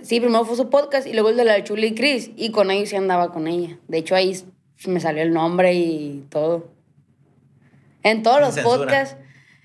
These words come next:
Speaker 1: no, pues ahí está el nombre, o sea, no pasa nada. En todos los podcasts que he hecho antes de, del que hice la, la semana antepasada y
Speaker 2: Ujú.
Speaker 1: este, todos traían novia.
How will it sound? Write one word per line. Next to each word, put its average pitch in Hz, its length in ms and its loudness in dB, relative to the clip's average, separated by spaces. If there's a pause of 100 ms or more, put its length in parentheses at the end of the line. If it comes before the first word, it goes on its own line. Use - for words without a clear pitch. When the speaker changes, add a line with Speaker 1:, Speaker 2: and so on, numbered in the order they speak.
(200)
Speaker 1:
no, 226 160 0
pues 254 180 -6
ahí 208 120 0
está 220 180 -6
el 220 80 -6
nombre, 247 200 -4
o 269 40 -6
sea, 226 220 -4
no 202 160 -8
pasa 226 200 0
nada. 214 500 0
En 202 280 0
todos 226 160 4
los 254 120 2
podcasts 233 500 -2
que 214 160 0
he - 40 2
hecho 226 500 -2 (720)
antes 196 360 0
de, 180 420 0 (160)
del 175 260 -2
que 170 140 0
hice 175 220 -2
la, 196 180 2
la 170 120 0
semana 170 300 -2
antepasada 208 680 -2
y 165 140 -6
Speaker 2:
Ujú. 180 60 0
Speaker 1:
este, 240 340 -2 (640)
todos 190 320 0
traían 165 260 -4
novia. 147 380 -8